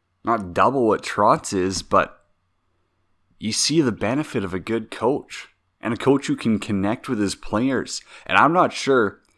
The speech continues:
if Mike Babcock can't connect with, I mean, yeah, sure, let's give it to him in Detroit, but there's a lot of players who, let's say, are not on friendly terms with Mike Babcock.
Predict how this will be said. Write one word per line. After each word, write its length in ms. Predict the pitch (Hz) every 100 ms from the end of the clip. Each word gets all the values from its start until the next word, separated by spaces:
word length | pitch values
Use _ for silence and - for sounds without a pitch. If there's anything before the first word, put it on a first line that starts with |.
| _ _ -
if 160 | 98
Mike 260 | 107 147 139
Babcock 720 | 98 113 - 143 135 - -
can't 380 | - 113 101 -
connect 600 | 120 98 104 - - _ _ _ _ _ _ _ _ _ _ _ _ _ _ _ _ _ _ _ _ _ _ _ _ _ _ _ -
with, 1400 | 113 113 110 107 104 101 - - - - - _ - _ _ -
I 120 | 135
mean, 240 | 135 123
yeah, 160 | 117 107
sure, 180 | - 98
let's 140 | -
give 120 | 110
it 60 | 95
to 100 | 104
him 120 | 95
in 120 | 87
Detroit, 380 | 85 - - 65 -
but 240 | 62 -
there's 160 | 135 127
a 40 |
lot 260 | 147 156 165
of 100 | -
players 460 | - 113 101 92 -
who, 120 | 101
let's 220 | 98 -
say, 320 | 107 101 98 - - -
are 140 | 123
not 380 | 127 143 139 -
on 540 | - 113 113 110 98 - _ _
friendly 640 | - - 117 127 120 110 98
terms 480 | - 104 95 87 95
with 200 | 90 92
Mike 340 | 92 90 -
Babcock. 600 | 78 71 - - - -